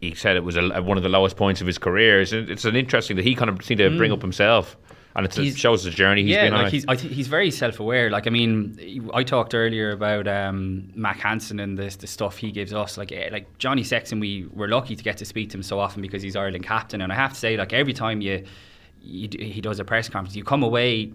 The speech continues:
Speaker 2: thinking about something differently. Like, in education, Stuart Lancaster is very similar in terms, again, from a media point of view. And I always, I always felt like maybe it's because we get to speak to him so often that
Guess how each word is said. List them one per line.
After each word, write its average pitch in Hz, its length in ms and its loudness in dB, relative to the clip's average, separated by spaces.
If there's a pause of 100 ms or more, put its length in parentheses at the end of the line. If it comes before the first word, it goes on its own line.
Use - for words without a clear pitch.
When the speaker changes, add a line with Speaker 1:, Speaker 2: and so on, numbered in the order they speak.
(140)
Speaker 2:
thinking 107 880 -4
about 101 240 -4
something 107 360 -4
differently. 95 360 -2
Like, 101 160 -2
in 123 60 0
education, 113 540 -4
Stuart 123 240 0
Lancaster 107 500 -2
is 101 100 -10
very 104 220 -2
similar 104 340 -6
in 95 80 -8
terms, 101 240 -6
again, 110 240 -2
from 107 200 -8
a 104 40 -6
media 113 300 -2
point 110 180 -6
of 101 60 -4
view. 110 140 0 (340)
And 170 100 4
I 190 40 4
always, 220 320 2
I 170 100 4
always 214 260 2
felt 151 220 0
like 123 160 0
maybe 202 240 2
it's - 120 -4
because 131 540 -2
we 113 360 -6
get 107 220 -2
to 101 60 -12
speak 117 280 -6
to 104 60 -8
him 98 40 -8
so 104 240 -2
often 110 320 0
that 101 240 0